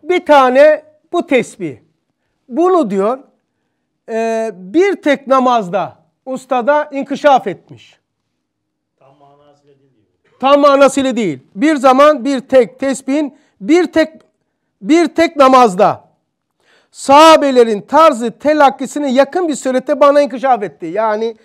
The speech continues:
Speaker 1: kalkacak Subhane Rabbiyel Azim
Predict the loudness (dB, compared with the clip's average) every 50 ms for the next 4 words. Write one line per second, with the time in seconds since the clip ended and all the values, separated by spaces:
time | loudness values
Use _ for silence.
0 | _ _ _ _ _ 2 2 2 2 2 -2 -2 0 0 0 -2 -4 _ _ _
1 | _ _ _ _ _ -14 -6 -2 0 0 0 0 -2 -2 -2 -4 -6 -6 -6 -6
2 | -6 -6 -6 -6 -6 -6 -6 -6 -6 -6 -6 -6 -10